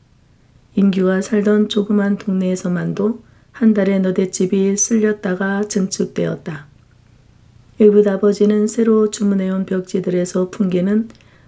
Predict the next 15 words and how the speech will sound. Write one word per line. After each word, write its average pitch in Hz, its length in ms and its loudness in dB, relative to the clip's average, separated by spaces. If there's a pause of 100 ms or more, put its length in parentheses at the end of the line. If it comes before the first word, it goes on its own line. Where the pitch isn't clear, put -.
(120)
음음한 196 480 2
종이 196 260 0
냄새를 196 560 2
사랑하였다. 185 920 -4 (1040)
또한 220 360 4
그 214 260 4
벽지들과 196 800 -2
바뀌어 190 540 -2
철제 226 520 2
금고 202 340 0
속에 202 380 0
수북이 214 580 0
쌓여가던 190 680 0
지폐의 185 440 0
냄새를 175 720 -2